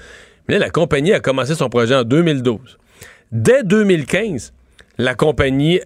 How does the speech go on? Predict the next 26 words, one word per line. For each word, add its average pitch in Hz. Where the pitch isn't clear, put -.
avait 139
consulté 147
les 123
communautés 131
autochtones, 123
les 135
Premières 123
Nations, 131
et 135
signait, 156
dès 208
deux 202
mille 180
quinze, 190
signait 151
des 151
ententes, 147
là, 98
de 101
collaboration, 104
de 117
droits 104
de 98
passage, 120
et 104
cetera. 104